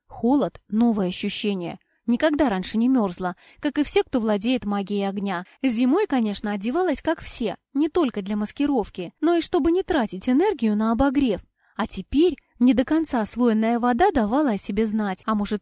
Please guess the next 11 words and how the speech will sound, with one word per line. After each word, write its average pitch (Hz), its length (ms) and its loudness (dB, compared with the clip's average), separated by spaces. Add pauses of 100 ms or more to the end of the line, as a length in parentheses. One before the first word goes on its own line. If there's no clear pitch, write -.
(160)
просто 226 280 -4
много 226 320 2
энергии 311 360 0
потратила 190 600 -6
сегодня. 185 580 -6 (240)
На 226 120 0
мои 202 160 -2
плечи 220 400 -4
опустилось 208 560 -4
что-то 240 300 -4
теплое. 196 600 -4